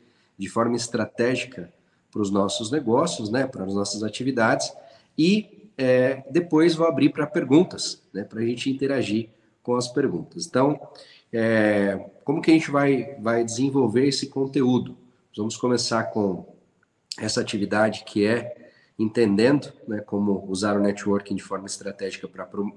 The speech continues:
pra aprimorar tanto o marketing como as negociações aí que nós efetivamos, né? Porque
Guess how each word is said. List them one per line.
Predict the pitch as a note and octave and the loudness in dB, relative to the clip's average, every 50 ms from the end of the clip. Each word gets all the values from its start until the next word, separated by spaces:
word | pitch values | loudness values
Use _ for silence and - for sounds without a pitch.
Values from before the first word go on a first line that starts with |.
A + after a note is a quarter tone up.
| - - - | -16 -20 -14
pra | - F#2+ F#2 F2+ F2 C2+ B1 F#2 F#2 - | -8 -6 -6 -6 -6 -8 -8 -10 -10 -10
aprimorar | - - - - - A2 A2 G#2+ G2 G2+ A2+ C3+ - - - - - _ _ _ _ | -10 -12 -10 -6 -4 -2 0 2 2 2 2 0 -2 -6 -12 -18 -20 _ _ _ _
tanto | - G#2 G#2+ G#2+ - | -4 -4 -4 -2 -2
o | A2+ G#2+ | -2 2
marketing | G#2 G#2+ A2 A2+ A2 - G2 - - G2 | 2 2 2 2 0 -4 -10 -10 -10 -10
como | F#2+ - - G2 F#2+ F#2+ | -8 -6 -4 -4 -2 -2
as | F#2+ - | -4 -4
negociações | - F#2 F2+ F#2+ - - F2 - - - F#2+ F#2+ F#2+ F#2 - - - - _ _ _ _ _ _ _ _ _ _ | -6 -6 -6 -6 -8 -8 -8 -8 -6 -4 -4 -4 -4 -4 -6 -8 -8 -10 _ _ _ _ _ _ _ _ _ _
aí | E2+ E2+ E2+ | -12 -12 -10
que | - - | -6 -4
nós | F#2+ F#2+ F#2 F#2 - - - - | -2 -2 -2 -2 -4 -8 -10 -8
efetivamos, | - G2 F#2+ - G#2+ G2 - F#2+ F2+ G2+ B2+ C#3+ C#3+ A#2+ G2+ | -10 -10 -6 -6 -6 -6 -6 -6 -2 -2 0 0 0 -2 -2
né? | A#2 B2 | -2 -2
Porque | B2 B2 - - - A2 A2 A2 | -2 -4 -8 -4 0 0 0 0